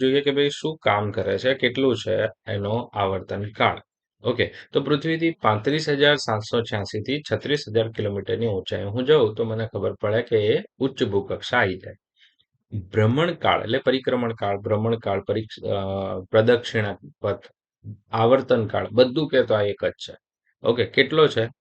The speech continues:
ચોવીસ કલાક. ટ્વેન્ટી ફોર અવર, ચોવીસ કલાકની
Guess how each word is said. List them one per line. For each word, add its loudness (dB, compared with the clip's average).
ચોવીસ -2
કલાક. -12
ટ્વેન્ટી 2
ફોર 6
અવર, 6
ચોવીસ 4
કલાકની 0